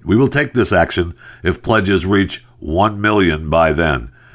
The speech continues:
Uh, they're not close to reaching a million, so I don't know if it means anything. But good luck, 'cause I wa-, I mean, I understand the frustration.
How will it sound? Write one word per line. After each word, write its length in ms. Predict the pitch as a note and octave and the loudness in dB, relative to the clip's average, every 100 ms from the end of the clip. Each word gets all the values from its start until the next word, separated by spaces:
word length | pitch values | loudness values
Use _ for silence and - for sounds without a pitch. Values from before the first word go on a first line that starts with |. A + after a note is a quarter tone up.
| _ | _
Uh, 120 | - D#2 | -12 -4
they're 160 | E2+ | -2
not 180 | G2+ G2+ | -2 -6
close 320 | - A2 F#2+ | -6 -6 -4
to 80 | F#2 | -6
reaching 360 | G2 A2 G2+ E2+ | -4 -4 -4 -6
a 80 | |
million, 540 | E2+ G2+ F#2 C2+ A#1+ A1 _ _ | -6 -6 -4 -6 -8 -14 _ _
so 240 | - D2+ | -12 -8
I 380 | C#2 C#2 D2 F#2 | -6 -6 -8 -8
don't 140 | A2 | -6
know 160 | A2+ A#2 | -6 -6
if 80 | F#2 | -6
it 140 | F2 | -8
means 300 | F#2+ G2 E2 | -10 -10 -10
anything. 520 | C#2+ C2+ B1+ B1+ B1 B1+ - - | -10 -10 -10 -12 -12 -16 -20 -10
But 180 | F#2+ A2+ | -2 0
good 140 | D3+ E3 | 2 2
luck, 420 | E3 F#2+ - - - _ _ - | 2 0 -8 -18 -20 _ _ -6
'cause 320 | F#2 F#2 E2+ | -4 -2 -2
I 140 | G2+ | -2
wa-, 180 | A#2+ A2 - - _ - - - | -4 -6 -10 -20 _ -20 -18 -6
I 140 | G#2 | -4
mean, 200 | A2 G#2 | 0 2
I 180 | G#2+ A#2+ | 2 4
understand 640 | B2 B2 A#2+ - A2 G#2 | 2 2 0 2 0 0
the 60 | E2+ | -2
frustration. 800 | G#2 G2+ - G#2 F2+ - A#1+ | 0 0 2 0 0 -2 -8